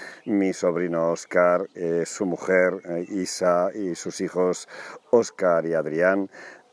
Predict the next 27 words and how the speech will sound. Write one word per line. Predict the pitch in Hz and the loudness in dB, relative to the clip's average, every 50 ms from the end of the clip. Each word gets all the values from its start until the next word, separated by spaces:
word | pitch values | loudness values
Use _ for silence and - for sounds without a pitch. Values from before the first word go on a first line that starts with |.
| _ | _
Aquí | 104 101 - - 123 120 110 104 95 90 87 90 - _ _ _ - | -2 0 2 2 2 2 4 2 2 0 -2 -6 -10 _ _ _ -2
con | 117 107 107 | 0 2 2
este | 110 - - 110 | 2 2 2 0
fondo | - - 107 110 107 107 107 101 98 | 2 4 4 4 4 4 2 2 2
de | 95 | 2
naturaleza, | 95 95 85 92 90 90 90 98 120 127 123 110 - - - - 107 98 | 0 0 0 0 0 2 2 4 4 2 2 2 -2 -4 0 2 2 2
de | 92 90 | 2 0
pájaros, | - 110 110 110 - 71 67 - 98 92 95 95 90 - - | 2 2 0 0 0 -6 0 2 2 4 4 4 2 2 -2
de | 92 78 | -4 2
perros | 71 98 95 92 92 92 92 - | 4 2 4 4 0 -4 -6 -4
que | - 95 87 | -4 0 4
ladran, | 92 98 101 98 92 90 92 92 95 - - - - - - - _ - | 6 6 6 4 4 2 2 0 -2 -4 -8 -14 -16 -16 -18 -18 _ -2
eh, | - 92 92 90 92 92 95 92 - _ _ _ _ _ _ - _ _ _ _ _ - | 0 2 2 2 2 2 0 -2 -4 _ _ _ _ _ _ -20 _ _ _ _ _ -8
espléndidos | - - - - - 127 123 123 110 110 104 104 98 101 101 92 78 78 | -8 -8 -8 2 4 6 6 6 6 4 2 2 4 4 2 2 0 0
días | 110 127 127 113 104 104 101 104 101 - - 110 101 90 | 2 2 4 4 6 6 4 4 2 0 0 0 0 0
de | 87 85 92 90 | 0 0 0 0
sol | - - - 120 117 113 110 107 101 95 104 - _ | -2 0 4 6 6 8 8 6 4 2 -4 -6 _
e | - 110 104 | 0 2 2
incluso | 101 87 - 117 120 117 104 - 104 98 | 2 0 0 0 0 0 2 2 2 2
de | 98 101 | 2 2
calor | 85 95 92 92 92 95 98 98 95 - - - - - - - - | 2 2 2 4 4 4 4 2 0 -4 -10 -16 -16 -16 -18 -12 -4
en | 95 98 95 98 | -2 0 2 2
este | 98 92 - - - 104 95 | 0 -2 -4 -2 2 2 2
mayo | 90 90 98 113 113 110 104 95 90 90 87 80 | 4 4 4 4 6 6 4 2 0 -2 -4 -2
que | - 85 | -4 -6
sin | - - - 95 90 90 87 | -6 -2 -2 -2 0 0 0
duda | 87 95 101 95 98 104 104 104 113 110 | 0 0 2 4 4 4 4 4 2 2